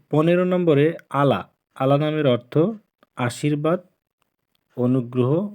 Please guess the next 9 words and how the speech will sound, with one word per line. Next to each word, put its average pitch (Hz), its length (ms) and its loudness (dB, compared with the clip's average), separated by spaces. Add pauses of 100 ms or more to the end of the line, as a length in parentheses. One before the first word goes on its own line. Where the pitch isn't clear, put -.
(240)
বিস্ময়। 104 640 -4 (1700)
ষোলো 180 380 4
নম্বরে 196 340 2
যে 170 140 0
নাম, 139 400 0 (360)
ষোলো 147 340 0
নম্বরে 165 380 0
হচ্ছে 160 560 -4 (1800)
আমানি। 143 500 0